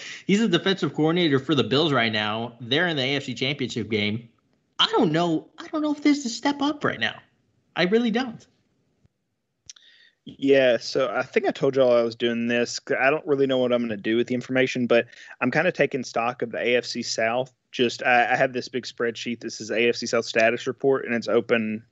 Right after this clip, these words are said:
Speaker 2: on my, uh, computer right now. So I think the Texans' job is the second.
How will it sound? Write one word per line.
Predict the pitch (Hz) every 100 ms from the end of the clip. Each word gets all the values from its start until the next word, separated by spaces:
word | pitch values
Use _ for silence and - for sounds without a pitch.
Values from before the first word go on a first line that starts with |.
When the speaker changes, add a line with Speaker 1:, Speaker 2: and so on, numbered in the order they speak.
| _
Speaker 2:
on | 120 117
my, | 110
uh, | 107 - - 104 107 113
computer | 113 - 127 117
right | 110
now. | 120 120 117 - - -
So | - 139 127 - _ _ -
I |
think | 120 202 196
the | - 143 123
Texans' | - 131 - 127
job | - 123 120 113
is | 107 117 117
the | - 117
second. | 113 - 120 117 139